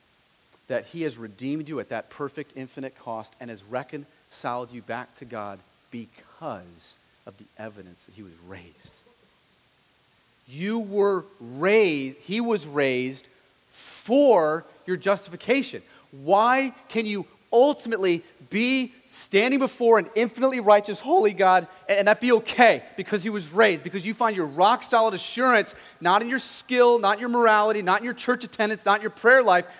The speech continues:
but that Jesus Christ rose. That's where you find it.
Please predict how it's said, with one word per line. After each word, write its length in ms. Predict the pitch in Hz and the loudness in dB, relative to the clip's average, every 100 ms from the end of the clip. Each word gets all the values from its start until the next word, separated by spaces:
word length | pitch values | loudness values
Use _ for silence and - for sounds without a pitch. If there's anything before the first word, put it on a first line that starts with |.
| - | -20
but 100 | 180 | -6
that 140 | 202 | -6
Jesus 560 | 127 135 240 269 277 254 | -6 -4 -2 -2 -2 -6
Christ 540 | - - 254 226 233 - - | -8 0 4 4 0 -12 -20
rose. 800 | 165 160 214 220 160 92 - - - _ _ _ _ _ | -6 2 4 4 2 -4 -14 -16 -20 _ _ _ _ _
That's 200 | - 226 | -2 0
where 100 | 262 | 2
you 100 | 254 | 0
find 460 | 220 - 240 320 254 | 0 0 2 2 2
it. 160 | 117 | -4